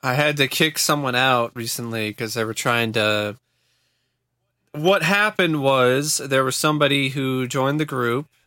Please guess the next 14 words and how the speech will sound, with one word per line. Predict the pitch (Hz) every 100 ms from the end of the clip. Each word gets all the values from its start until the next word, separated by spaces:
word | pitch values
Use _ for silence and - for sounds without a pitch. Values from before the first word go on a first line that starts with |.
| -
and, | 127 117 113 113 113 113 110 110 110 110 127
uh, | 117 110 110 110 110 - -
got | 127 -
through | 147 135
all | 127
the |
protocols | 123 139 120 117 113 110 110 123 127 -
and | 117 113 110 107 107 110 117 _ _ _ _ -
apparently | - 160 156 165 160 151
decided | 143 139 151 143
to | 131
use | 147 160
our | 151
group | 147 139 131